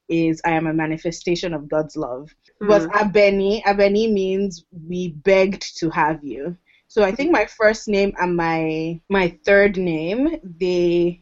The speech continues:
Speaker 1: reflect the circumstances surrounding my birth. So typically in Nigeria, people get pregnant and have babies within the first year of marriage. And my parents got married and they didn't have me till the second year, which Nigerians at that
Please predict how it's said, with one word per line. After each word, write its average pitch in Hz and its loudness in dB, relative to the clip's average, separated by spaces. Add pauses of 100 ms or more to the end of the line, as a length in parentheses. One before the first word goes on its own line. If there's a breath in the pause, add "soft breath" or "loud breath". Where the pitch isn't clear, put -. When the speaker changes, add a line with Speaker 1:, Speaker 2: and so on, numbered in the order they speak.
(120)
Speaker 1:
reflect 214 0
the 190 -2
circumstances 190 -4
surrounding 175 0
my 143 -8
birth. 151 -8 (140)
So 175 0
typically 233 2
in 180 0
Nigeria, 175 0
people 196 -4 (100)
get 175 0
pregnant 160 -4 (380 soft breath)
and 165 -4
have 175 2
babies 160 0
within 165 0
the 160 -4
first 165 -2 (340)
year 175 2
of 151 -4
marriage. 147 -4 (320 loud breath)
And 170 0
my 170 0
parents 185 -2 (320)
got 185 2
married 175 4
and 156 -2
they 160 0
didn't 190 0
have 170 0
me 165 0
till 160 -6
the 156 -14
second 160 -6
year, 147 -4
which 170 -2
Nigerians 170 -2
at 151 -4
that 165 -2